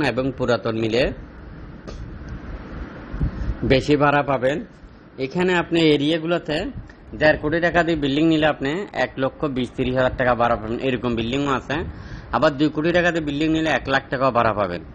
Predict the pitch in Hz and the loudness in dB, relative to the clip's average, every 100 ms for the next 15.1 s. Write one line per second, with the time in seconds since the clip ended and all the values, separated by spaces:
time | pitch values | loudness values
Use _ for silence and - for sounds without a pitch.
0 | 131 139 127 127 117 117 131 113 98 92 | -2 -2 0 -2 -2 -2 0 0 -2 -8
1 | - - - 123 160 175 170 165 160 175 | -10 -18 -4 2 2 4 4 4 2 2
2 | 185 170 180 180 165 170 170 151 147 160 | 2 2 0 -2 -2 0 2 0 0 -4
3 | 143 156 139 139 156 156 175 165 139 135 | -4 -4 -4 -2 0 0 -2 -2 2 4
4 | 127 151 156 - 147 143 135 135 127 127 | 4 4 2 0 -2 -2 0 0 0 -2
5 | 139 120 113 113 107 113 127 113 - 90 | -4 -4 -4 -6 -4 -2 -2 -2 -6 -16
6 | - - - - 156 - 170 180 180 175 | -18 -20 -6 0 0 0 -6 -2 0 0
7 | 180 180 180 180 170 160 139 175 147 139 | 0 -2 -2 0 0 0 -2 -2 -2 0
8 | 151 160 147 165 143 - - - 170 170 | 0 2 0 -2 -6 -12 -14 -4 2 4
9 | 160 151 143 151 170 - 165 160 170 254 | 4 0 2 2 0 -2 -4 -2 -4 -6
10 | - - - - - - - 139 135 147 | -10 -18 -20 -20 -20 -18 -2 0 2 2
11 | 156 151 147 139 143 127 131 127 131 127 | 2 2 -2 2 2 4 2 2 0 -2
12 | 113 117 110 110 123 117 98 101 151 139 | -2 -4 -2 -2 -2 -2 -2 -2 0 2
13 | 147 156 147 - 135 170 170 156 123 127 | 2 0 0 -2 0 4 4 2 0 -2
14 | 143 143 110 110 143 - - - - 120 | 0 2 0 -2 -4 -4 -12 -12 -6 -4
15 | - | -2